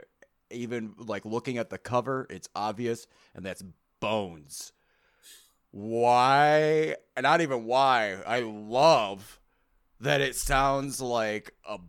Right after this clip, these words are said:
bone sculpture that's, like, walking down the street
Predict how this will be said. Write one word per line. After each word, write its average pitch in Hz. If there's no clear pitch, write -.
bone 131
sculpture 90
that's, 90
like, 104
walking 110
down 113
the 95
street 113